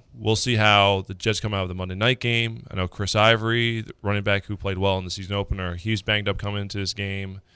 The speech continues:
You know, but that defensive front, though, that's gonna be a challenge for this offense. So, again, it's not getting any easier for the Eagles offense. Uh, fellas, I think that's gonna do it for us.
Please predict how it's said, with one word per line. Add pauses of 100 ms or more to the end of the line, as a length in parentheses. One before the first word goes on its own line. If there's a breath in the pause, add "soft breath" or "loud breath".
(260)
You
know,
but
that
defensive
front,
though, (340)
that's
gonna
be
a
challenge
for
this
offense.
So,
again,
it's
not
getting
any
easier (200)
for
the
Eagles
offense. (380 soft breath)
Uh,
fellas, (160)
I
think
that's
gonna
do
it
for
us.